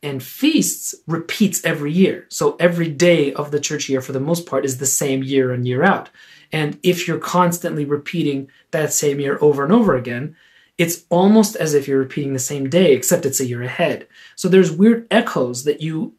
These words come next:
experience as a medieval person, uh, of the same event happening more than once, and yet seemingly in the same, um, in the same temporal space.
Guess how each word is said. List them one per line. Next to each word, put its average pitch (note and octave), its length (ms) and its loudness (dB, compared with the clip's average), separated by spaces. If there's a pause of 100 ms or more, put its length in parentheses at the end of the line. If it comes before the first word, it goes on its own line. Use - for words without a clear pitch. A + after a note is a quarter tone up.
experience C#3 680 0
as C3 140 -2
a C#3+ 80 -4
medieval C3+ 320 -2
person, D3 560 -2 (720)
uh, C#3+ 240 -2
of D#3 440 2 (160)
the C#3 160 -4
same F#3+ 400 4
event E3 400 2
happening D3 560 -4 (120)
more D#3+ 300 0
than D3+ 220 -2
once, F3 340 0
and D3+ 180 -2
yet D#3+ 220 -4
seemingly F3 680 2
in D3 140 -4
the C#3+ 80 -4
same, D3 540 -2 (500)
um, C3 480 -4
in C#3 140 -10
the C#3 60 -4
same D#3+ 420 -4
temporal D3+ 680 -2 (240)
space. - 600 -2